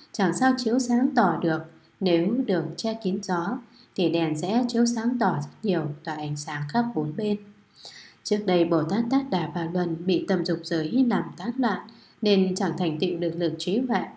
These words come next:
Sau bảy năm chờ đợi được nghe Bồ Tát Đàm Vô Kiệt thuyết Bát Nhã Ba La Mật, Ngài được tận phá, được các phiền não, thành tựu lực trí huệ và được vô lượng tam muội.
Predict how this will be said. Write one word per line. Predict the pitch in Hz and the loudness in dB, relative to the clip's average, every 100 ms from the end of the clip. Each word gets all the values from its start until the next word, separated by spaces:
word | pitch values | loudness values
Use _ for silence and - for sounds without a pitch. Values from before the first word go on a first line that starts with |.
| - - - | -20 -20 -14
Sau | - 202 180 | -2 2 2
bảy | 180 156 | 2 -2
năm | 175 233 | 2 2
chờ | 233 190 | 4 2
đợi | 156 165 165 - | 0 -2 -4 -8
được | 165 143 | -8 -4
nghe | 220 | -2
Bồ | 233 175 | 0 0
Tát | 143 220 247 | -2 -2 -2
Đàm | 185 160 143 | -2 -2 0
Vô | 214 233 | 0 2
Kiệt | 180 143 - | 0 -2 -2
thuyết | 233 233 | -4 0
Bát | 240 - | 0 0
Nhã | 208 196 247 240 | -2 0 0 0
Ba | 226 | 2
La | 233 220 | 2 2
Mật, | 190 160 - - - - - _ | -2 -4 -8 -20 -20 -20 -20 _
Ngài | 208 190 165 | 0 2 2
được | 165 165 | 0 0
tận | 190 196 | -2 -2
phá, | 185 165 185 233 262 - - _ - | 0 2 2 0 -2 -6 -20 _ 0
được | 190 185 | 2 2
các | 220 240 | 0 0
phiền | 208 165 | 0 -2
não, | 175 190 254 311 - - - | 0 0 0 -2 -6 -18 -8
thành | - 185 208 | 0 2 4
tựu | 180 | 2
lực | 175 170 | 2 0
trí | - 220 | 0 -2
huệ | 269 254 151 - - | 2 2 2 0 0
và | 160 | 0
được | 165 156 151 | 2 0 2
vô | 254 220 | 2 2
lượng | 175 - | 0 -2
tam | - 247 220 | -2 0 2
muội. | 170 | 2